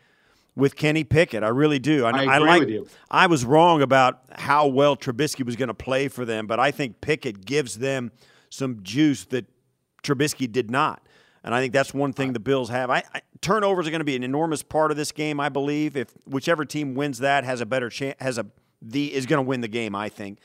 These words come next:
Speaker 1: And that's the real thing that could help Pittsburgh. Their defense is good at getting turnovers, and if they do that, this game goes in the,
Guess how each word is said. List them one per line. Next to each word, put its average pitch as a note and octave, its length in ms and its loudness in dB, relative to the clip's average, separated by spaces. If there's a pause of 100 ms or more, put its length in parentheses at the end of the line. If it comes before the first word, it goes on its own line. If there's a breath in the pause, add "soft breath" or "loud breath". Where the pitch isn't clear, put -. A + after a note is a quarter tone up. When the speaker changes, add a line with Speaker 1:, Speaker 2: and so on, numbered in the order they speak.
(200 soft breath)
Speaker 1:
And B2+ 120 -6
that's E3 180 0
the C3+ 120 -6
real C3 500 -2 (100)
thing C3 300 -4
that A#2 200 -8
could A#2 120 -12
help B2 280 -6
Pittsburgh. A2 500 -8 (380 soft breath)
Their C3 120 2
defense C#3+ 420 -2
is A#2 120 -10
good C3+ 160 2
at B2 60 -4
getting A#2+ 180 -8
turnovers, C#3 480 -2
and B2+ 80 -4
if B2 80 -6
they G#2+ 160 -4
do C#3 260 -2
that, A2 280 -4
this A2+ 160 -10
game A2+ 260 -8
goes G#2+ 240 -6
in G#2 60 -12
the, G#2 180 -12